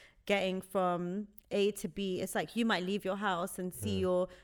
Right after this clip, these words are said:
Speaker 1: neighbor or talk to your family member or, you know.
Speaker 2: Do you think there's a level of it, like, um, the construct of time? So, like,
Speaker 1: Mm.
Speaker 2: because of the other stuff you have to do, there's a knock-on effect. So if it's a day where
Speaker 1: Mm.
Speaker 2: you haven't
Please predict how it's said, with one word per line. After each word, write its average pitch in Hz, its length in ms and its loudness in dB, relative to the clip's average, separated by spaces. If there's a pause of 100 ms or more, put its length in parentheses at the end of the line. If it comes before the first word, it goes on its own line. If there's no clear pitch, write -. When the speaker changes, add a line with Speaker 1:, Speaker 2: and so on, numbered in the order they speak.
(120)
Speaker 1:
neighbor 185 420 2
or 160 160 0
talk 175 280 -6
to 202 100 -4
your 208 100 2
family 214 380 2
member 180 280 0
or, 160 360 0
you 202 160 -2
know. 180 360 -2 (640)
Speaker 2:
Do - 120 -8
you 107 40 -2
think 131 220 0
there's 123 160 2
a 120 40 4
level 120 300 4
of 101 100 4
it, 101 140 -2
like, 98 320 -2
um, 92 460 -4 (880)
the - 80 -6
construct - 680 -4
of 95 100 -6
time? 87 320 -6 (460)
So, - 260 -2
like, 90 300 0 (280)
Speaker 1:
Mm. 180 380 -6
Speaker 2:
because 120 320 0
of 110 60 0
the 107 100 2
other 101 160 0
stuff - 320 -6
you 95 60 -4
have 104 240 -6
to 101 100 -4
do, 98 160 -4
there's 90 160 -4
a 90 80 -4
knock-on 92 320 -4
effect. - 480 -12 (960)
So 95 460 0 (600)
if - 180 0
it's 139 140 0
a 131 60 4
day 117 240 6
where 104 160 4
Speaker 1:
Mm. 95 40 0
Speaker 2:
you 95 100 -2
haven't 95 360 -2